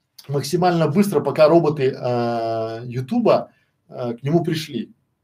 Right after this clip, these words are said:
Ну, они и так придут, но в первые часы это лучше всего. То есть вот вы залили, опять же, как я рекомендую, вы залили ролик,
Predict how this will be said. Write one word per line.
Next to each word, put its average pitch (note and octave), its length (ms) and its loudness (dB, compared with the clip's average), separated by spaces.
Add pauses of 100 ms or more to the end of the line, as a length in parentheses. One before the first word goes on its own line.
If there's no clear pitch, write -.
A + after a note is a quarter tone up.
(180)
Ну, F3 100 2
они A#3+ 320 4
и A3 120 2
так A#3 240 2
придут, D3+ 280 -2
но E3+ 160 2
в D#3 80 -6
первые G3 320 8
часы - 340 2
это D#3+ 200 4
лучше F3 260 -4
всего. D#3 400 -2
То A2+ 80 -6
есть G#2+ 160 -12
вот A#2 140 -12
вы E3 220 0 (200)
залили, F#3+ 420 4
опять C#3 420 6
же, G#2 200 -6 (200)
как F#3+ 220 2
я G3 120 8
рекомендую, A#2+ 680 -4 (200)
вы G#3+ 340 0
залили G3 380 4
ролик, G#3+ 520 6